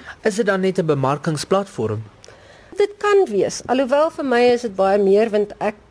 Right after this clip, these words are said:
Speaker 2: praat nie net oor produkte nie. Ek praat oor siektes, goed waarmee mense elke dag mee lewe. So vir my is, is 'n wonderlike platform om mense te beïnvloed op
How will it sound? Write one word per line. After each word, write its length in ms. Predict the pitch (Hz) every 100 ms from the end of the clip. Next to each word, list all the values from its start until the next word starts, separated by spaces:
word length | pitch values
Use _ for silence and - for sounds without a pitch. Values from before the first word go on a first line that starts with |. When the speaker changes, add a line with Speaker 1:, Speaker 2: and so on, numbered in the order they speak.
| -
Speaker 2:
praat 240 | 220 208
nie 140 | 220
net 140 | 190 190
oor 100 | 190
produkte 480 | 190 185 269 - 180
nie. 160 | 143 165 - - - -
Ek 220 | - 214 -
praat 380 | 214 208 208 202
oor 240 | 202 190 - - -
siektes, 760 | - - 220 - 269 349 - - - - - -
goed 160 | - 330
waarmee 280 | 320 254 247
mense 260 | 226 233 -
elke 300 | 214 233 240
dag 280 | 190 196 -
mee 140 | 214
lewe. 380 | 185 175 160 131 180 - - - -
So 220 | - 247 247 220 180
vir 120 | - 233
my 400 | 226 262 254 247 -
is, 120 | 233
is 120 | 233 226
'n 160 | 190
wonderlike 540 | 165 262 277 226 226 226 -
platform 420 | 214 214 214 208
om 420 | 196 202 196 196
mense 380 | 196 220 214 226
te 100 | 208
beïnvloed 600 | 160 214 214 196 202 -
op 120 | 196